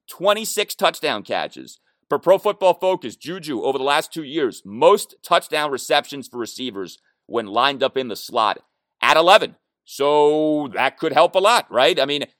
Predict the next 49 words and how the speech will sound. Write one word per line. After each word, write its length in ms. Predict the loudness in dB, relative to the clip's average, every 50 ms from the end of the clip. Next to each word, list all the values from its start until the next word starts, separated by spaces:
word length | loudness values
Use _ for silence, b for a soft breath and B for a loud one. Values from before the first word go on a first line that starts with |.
| _
it's 140 | -8 2 4
not 140 | 4 4 4
like 120 | 2 2
Washington 520 | 4 4 2 2 2 -2 -6 -6 -8 -6 -2
doesn't 320 | 2 2 2 2 -2 -6
have 220 | -2 -2 -2 -2 -2
slot 420 | -6 -10 -4 0 2 2 0 0 0
options 460 | -2 -2 -2 -2 -10 -10 -10 -6 -2
on 160 | -2 -2 -2
the 60 | -4
team 280 | -12 -12 -10 -10 -8 -6
already. 500 | -4 -4 -4 -4 -4 -6 -6 -6 -8 -10
It 260 | -10 -12 -14 _ -10
does. 420 | -2 0 0 0 -2 -6 -18 -20 _ _ _ _ _ _ _ -2
But 280 | 2 2 2 2 0
a 60 | -6 -6
guy 240 | -4 -2 0 0
like 240 | 0 0 0 -2 -2
Juju 340 | -6 -6 -6 -6 -6 -10 -10
could 180 | -8 -8 -10 -4
take 280 | -2 -2 -2 -2 -4
your 80 | -10 -12
slot 360 | -10 -6 -2 -2 -2 -2 -2
game 280 | -6 -8 -6 -6 -10 -12 _ _ _ _ -6
to 80 | -4
the 80 | -4 -2
next 260 | -2 -2 -4 -4 -2
level, 320 | 0 0 0 0 0 -6 -6
and 180 | -6 -6 -6 -6
especially 580 | -10 -10 -2 -2 -2 -2 -2 -4 -10 -10 -8 -8
inside 380 | -10 -8 -4 -2 -2 -2 0
the 80 | -2 0
red 240 | 2 2 2 2 -2
zone. 140 | -10 -8
The 100 | -8 -10
guy 400 | -12 _ -4 -2 0 0 0 -2
produces 720 | -2 _ -12 -12 -12 -8 -10 -10 -10 -10 -10 -12 -12 -12 -12
in 140 | -18 -16 -10
terms 260 | -8 -8 -8 -8 -12
of 60 | -16
scoring 300 | -12 -10 -8 -8 -8 -6
touchdowns. 520 | -4 -4 -4 -4 -4 -6 -6 -6 -6 -8 _ _ _ _ _
He's 240 | -6 -6 -6 -6 -4
one 160 | -2 -2 -2
of 80 | 0 -2
the 80 | -2
better 240 | 0 2 2 2 2
blocking 540 | 0 -2 -2 2 4 4 4 2 -2 -8 -6
receivers 580 | -6 -6 -6 -8 -12 -12 -12 -12 -16 -16 -18